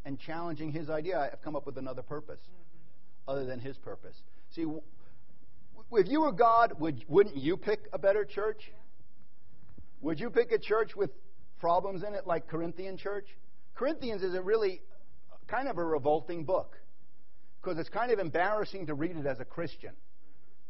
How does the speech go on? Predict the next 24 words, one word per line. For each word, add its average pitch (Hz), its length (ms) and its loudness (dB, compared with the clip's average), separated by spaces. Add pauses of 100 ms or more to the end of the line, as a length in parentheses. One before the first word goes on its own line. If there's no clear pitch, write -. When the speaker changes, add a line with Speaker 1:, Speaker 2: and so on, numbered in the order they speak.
(280)
Speaker 1:
and 139 100 -4
go, 135 120 -4
"Man." 160 500 -4 (220)
But 180 120 -2
God 277 300 4
seems 233 180 -2
to 208 60 2
put 220 180 6
it 208 60 4
in 269 160 8
there 190 220 8
for 196 200 4
all 233 200 8
eternity 214 540 0
to 180 80 0
read. 202 400 2 (440)
But 196 120 4
in 269 140 6
there 262 160 6
are 220 40 6
some 233 220 2
of 220 60 0
the 214 60 2
most 208 300 6